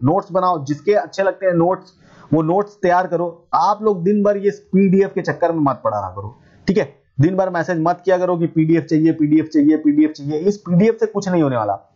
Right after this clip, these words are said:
Basic strong करो, अपने हाथ से notes बनाओ,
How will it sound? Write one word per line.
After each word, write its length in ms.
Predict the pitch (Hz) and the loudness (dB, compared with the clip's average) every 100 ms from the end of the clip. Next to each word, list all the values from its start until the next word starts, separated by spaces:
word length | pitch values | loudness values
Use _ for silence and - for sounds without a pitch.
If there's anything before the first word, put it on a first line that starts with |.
| _ _ | _ _
Basic 400 | 123 165 170 214 | 0 2 0 -2
strong 340 | 220 202 214 208 | -2 0 0 0
करो, 280 | 214 220 220 _ - - | 0 0 -6 _ -16 -4
अपने 260 | 147 190 190 | -4 -2 -2
हाथ 260 | 135 160 190 | 0 -2 -2
से 140 | 208 | -2
notes 240 | 202 202 180 | 0 -2 -2
बनाओ, 340 | 190 202 | 0 0